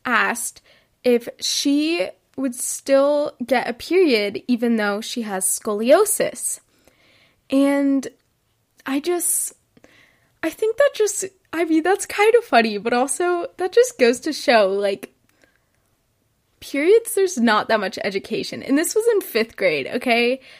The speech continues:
And maybe, like, I don't know, a few of the girls or, like, half the girls in my grade had gotten their periods. A lot of them were about to, and it's just, like, that just goes to show that, like, no one really knows.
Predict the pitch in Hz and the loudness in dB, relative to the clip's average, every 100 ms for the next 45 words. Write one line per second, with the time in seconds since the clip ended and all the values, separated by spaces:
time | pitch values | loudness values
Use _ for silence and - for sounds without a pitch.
0 | _ - 339 349 359 403 415 269 - 233 | _ -2 0 0 2 2 2 -2 0 2
1 | 247 220 180 190 277 - 330 349 254 214 | 2 0 -2 -2 -4 -2 -2 0 0 0
2 | 226 233 226 240 214 220 - 294 302 - | 2 2 0 -2 -2 -4 0 0 0 -2
3 | 254 247 247 254 269 269 - - - _ | 0 2 4 4 2 0 -4 -16 -20 _
4 | - 240 254 247 247 262 233 285 269 269 | -6 -2 2 4 2 -2 -2 -2 0 -2
5 | 262 277 269 262 262 247 247 247 247 240 | -2 -4 -4 -2 -2 0 0 0 0 0
6 | 240 220 214 262 277 294 - 311 302 285 | 0 -2 -4 0 0 -2 -6 -4 -2 -2
7 | 294 294 330 - 349 - - 330 330 453 | -4 -6 -10 -6 -4 -6 -4 -4 -2 -4
8 | - 285 269 - - - 269 233 220 196 | -4 -4 -4 -8 -6 0 2 2 0 -2
9 | 254 247 233 302 359 240 254 269 220 214 | 0 2 2 2 0 2 2 2 2 0
10 | 156 127 - | 0 -4 -6